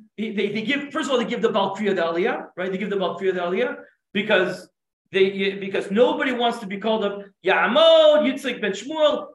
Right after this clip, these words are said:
come, come, I have lots of curses for you. Come, come, listen to these wonderful curses." In the medieval time period, a lot of paupers and poor people made a lot of money. Nobody wanted to get the Aliyah. It's full of terrible curses.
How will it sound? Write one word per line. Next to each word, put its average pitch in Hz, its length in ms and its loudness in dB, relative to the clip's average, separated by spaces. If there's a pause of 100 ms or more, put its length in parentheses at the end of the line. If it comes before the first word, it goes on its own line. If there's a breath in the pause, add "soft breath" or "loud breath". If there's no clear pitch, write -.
come, 320 300 2
come, 302 220 -2
I 262 60 2
have 262 200 0
lots 285 280 -2
of 247 120 -10
curses 311 560 -4
for 233 140 -8
you. 196 200 -6
Come, 285 380 -2
come, 285 200 -2
listen 285 200 -10
to 269 80 -10
these 202 80 -10
wonderful 277 400 -6
curses." 214 460 -10 (380 loud breath)
In 220 120 0
the 208 180 2
medieval 254 540 -2
time 269 260 -2
period, 240 240 -2
a 202 60 -6
lot 247 180 -4
of - 140 -8
paupers 247 400 -6
and 202 100 -10
poor 254 180 -12
people 220 240 -10
made 220 140 -4
a 220 40 -4
lot 220 180 -4
of 202 80 -6
money. 226 320 -6 (240 soft breath)
Nobody 247 380 0
wanted 240 240 -2
to 196 60 -6
get 214 140 -4
the 226 60 0
Aliyah. 220 300 0
It's 196 120 -8 (140)
full 262 160 -6
of - 160 -6
terrible 247 340 2
curses. - 480 -8